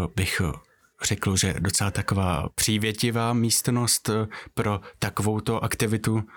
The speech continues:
neboť kdybychom to dělali v nějaké posluchárně nebo v učebně, tak by to bylo takový nevhodný pro tu naši činnost.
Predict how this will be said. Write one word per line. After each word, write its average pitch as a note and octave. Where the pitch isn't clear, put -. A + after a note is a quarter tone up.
neboť G2+
kdybychom G2+
to G2
dělali F#2+
v -
nějaké F#2+
posluchárně G2+
nebo F#2
v F#2
učebně, F#2+
tak -
by G2+
to F#2+
bylo G2
takový G2
nevhodný A2
pro F#2+
tu A2
naši F2+
činnost. -